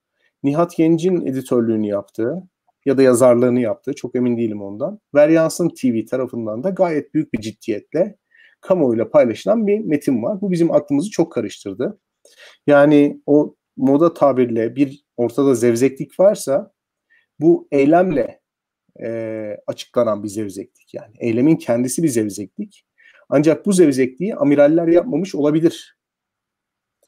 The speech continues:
Yani imzası bulunan amirallerin bu eylem içerisinde bir payı olmamış olabilir.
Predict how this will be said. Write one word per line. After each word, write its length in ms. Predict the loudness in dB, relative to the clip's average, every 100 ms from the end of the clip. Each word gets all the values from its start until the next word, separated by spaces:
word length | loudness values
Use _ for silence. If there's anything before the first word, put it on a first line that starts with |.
| _
Yani 460 | -2 0 2 -2 -4
imzası 540 | -4 0 2 0 -2 -4
bulunan 400 | -2 0 -2 -4
amirallerin 800 | -4 0 0 0 -2 -4 -6 -10 _ _ _ _ -12
bu 460 | 0 2 2 0 _ _ _
eylem 460 | 0 0 2 0 -2
içerisinde 680 | -10 -8 -8 -6 -10 -6 -6
bir 340 | -4 -6 -8 _ _
payı 220 | 0 2
olmamış 500 | 4 4 2 0 -2
olabilir. 680 | -2 -2 0 -2 -6 -10 _